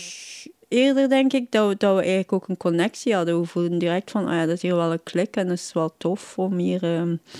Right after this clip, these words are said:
ja, verder op in te gaan." En dan hebben ze, denk ik, mij eens uitgenodigd om te komen eten. En van daaruit is er eigenlijk een, eh, een echte vriendschap ontstaan. Eh, voornamelijk de vrouw van het gezin is ook nog steeds een van mijn,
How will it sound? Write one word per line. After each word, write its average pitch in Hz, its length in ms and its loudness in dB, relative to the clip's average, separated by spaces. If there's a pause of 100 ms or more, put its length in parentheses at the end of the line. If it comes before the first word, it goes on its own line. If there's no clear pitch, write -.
(580)
ja, - 400 -4
verder 185 360 2
op 175 200 -2
in 185 140 2
te 233 80 0
gaan." 240 340 4
En 214 140 2
dan 190 180 2
hebben 185 200 -2
ze, 180 100 -6
denk 180 220 -2
ik, 175 120 -4
mij 180 200 2
eens 180 340 -2
uitgenodigd 233 840 0
om 214 220 -2
te 208 320 -2
komen 202 360 0
eten. 226 480 0 (500)
En 196 160 2
van 196 180 4
daaruit 240 520 4
is 214 180 0
er 202 80 0
eigenlijk 208 500 2
een, 190 320 4
eh, 180 360 2
een 180 100 2
echte 175 320 -2
vriendschap 170 580 -4
ontstaan. 170 600 -2 (460)
Eh, 180 300 2
voornamelijk 185 600 2
de 175 120 2
vrouw 185 440 2
van 202 160 0
het 190 140 -4
gezin 180 340 0
is 170 200 2
ook 160 200 -6
nog 160 240 0
steeds - 500 -4
een 165 180 0
van 151 180 -4
mijn, 147 320 -4